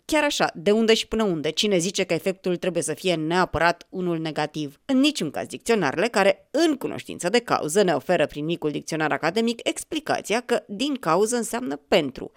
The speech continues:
Ca și datorită, care însă, din punctul de vedere al sensului, are alt destin, pentru că, trăgându-se el din verbul a datora,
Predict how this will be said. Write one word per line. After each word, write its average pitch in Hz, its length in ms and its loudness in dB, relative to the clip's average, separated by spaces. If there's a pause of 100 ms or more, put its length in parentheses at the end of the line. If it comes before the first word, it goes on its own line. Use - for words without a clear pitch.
(240)
Ca 170 100 0
și 175 140 -2
datorită, 190 480 2
care 208 260 2
însă, 247 220 2 (100)
din 233 200 0
punctul 240 320 0
de 139 80 -2
vedere 131 280 -4
al 82 100 -2
sensului, 285 560 -2 (180)
are 262 400 0 (140)
alt 147 320 2
destin, 165 520 -2
pentru 240 240 0
că, 233 100 2
trăgându-se 214 720 2
el 165 220 2
din 156 140 -2
verbul 156 400 2
a 151 120 -2
datora, 156 460 2